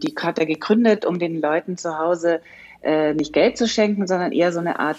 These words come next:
Anschubfinanzierung zu geben, damit sie selbst klarkommen. Und, ähm, Anthony sagt,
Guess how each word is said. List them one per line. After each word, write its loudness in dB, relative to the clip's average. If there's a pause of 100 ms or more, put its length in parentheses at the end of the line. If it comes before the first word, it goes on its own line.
(120)
Anschubfinanzierung 0
zu 0
geben, 4 (240)
damit -2
sie -4
selbst 2
klarkommen. 2
Und, -4
ähm, 0
Anthony 2
sagt, 2